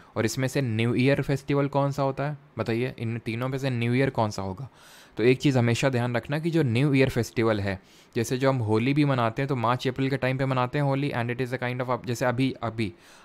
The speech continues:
अभी अगर हम बात करें, तो अभी हमारा एक तरह से हिंदी नव वर्ष शुरू हुआ है अप्रैल के टाइम पे।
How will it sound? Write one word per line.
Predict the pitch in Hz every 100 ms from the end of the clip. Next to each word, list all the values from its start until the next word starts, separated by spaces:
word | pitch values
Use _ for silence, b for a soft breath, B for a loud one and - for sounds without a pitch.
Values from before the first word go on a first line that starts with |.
| -
अभी | 113 127
अगर | 127
हम | 123
बात | 117 113
करें, | 127 131
तो |
अभी | 123 123
हमारा | 120 123
एक | 117
तरह | 123
से | 120
हिंदी | 120 117 127 127
नव | 117 113
वर्ष | 120 117 -
शुरू | - 123
हुआ | 117 107
है | 98 - B B B B -
अप्रैल | 123 - 123
के | 117
टाइम | 104 98
पे। | 95